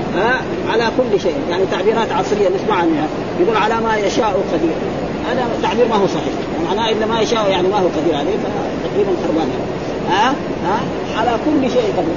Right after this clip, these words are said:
فما في شيء لا يقدر عليه الله سبحانه وتعالى. وهذا تعبير كثير، يعني الناس يكتبوا في الأدعية ويكتبوا مثل إذا دعا الإنسان أو كذا،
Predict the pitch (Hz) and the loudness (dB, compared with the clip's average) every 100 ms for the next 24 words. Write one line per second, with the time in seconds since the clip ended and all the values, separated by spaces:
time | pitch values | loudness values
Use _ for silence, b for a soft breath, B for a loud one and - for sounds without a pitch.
0 | 214 226 254 233 214 233 208 196 185 170 | -2 0 0 0 2 4 4 2 2 0
1 | 143 147 143 160 151 - - 139 135 - | 0 0 0 0 0 -2 -2 -2 -4 -4
2 | - - - - - - - - - 185 | -6 -6 -6 -6 -4 -4 -4 -4 -2 0
3 | 202 196 175 220 175 185 214 175 165 190 | 2 2 4 4 4 2 2 4 2 0
4 | 170 - - - - 185 190 185 190 170 | 0 -2 -4 -2 2 4 4 2 2 2
5 | 156 123 120 185 170 165 - 185 160 170 | 2 0 2 2 4 2 2 2 2 0
6 | 165 156 147 185 165 156 147 196 175 156 | 0 0 2 2 2 2 2 2 2 0
7 | 147 214 | 0 0